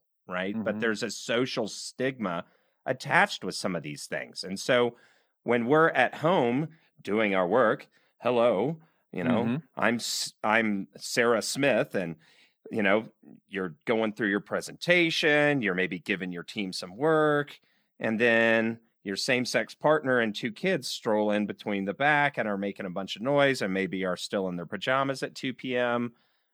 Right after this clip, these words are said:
Speaker 1: Oh, you know, you can have that kind of, "Oh my gosh, uh, my, my two worlds are colliding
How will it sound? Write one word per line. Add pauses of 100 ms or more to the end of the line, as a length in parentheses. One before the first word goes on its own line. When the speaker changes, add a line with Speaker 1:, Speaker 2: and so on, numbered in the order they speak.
(200)
Speaker 1:
Oh, (580)
you
know, (920)
you
can
have
that
kind
of, (300)
"Oh
my
gosh, (500)
uh, (300)
my, (500)
my (320)
two
worlds
are
colliding